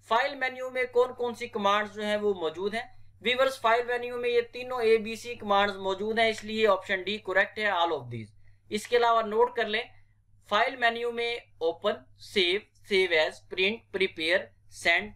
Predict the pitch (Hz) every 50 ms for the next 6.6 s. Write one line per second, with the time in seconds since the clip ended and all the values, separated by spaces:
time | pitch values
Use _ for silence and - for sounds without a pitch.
0 | - - 180 180 175 202 214 226 214 214 196 196 196 196 _ - 202 220 220 220
1 | 233 240 233 - 226 220 - 202 185 170 165 165 170 160 160 165 160 143 135 127
2 | 120 110 113 101 - - - - _ - 190 190 196 220 214 220 247 240 240 233
3 | - 214 214 214 220 220 208 214 214 214 208 214 214 208 196 196 196 196 208 220
4 | 226 220 214 214 214 202 202 202 202 208 202 196 196 185 180 180 180 202 208 196
5 | 185 190 196 190 180 180 185 180 180 - 190 170 170 175 - 175 170 170 165 156
6 | 143 131 127 123 113 110 113 107 - - -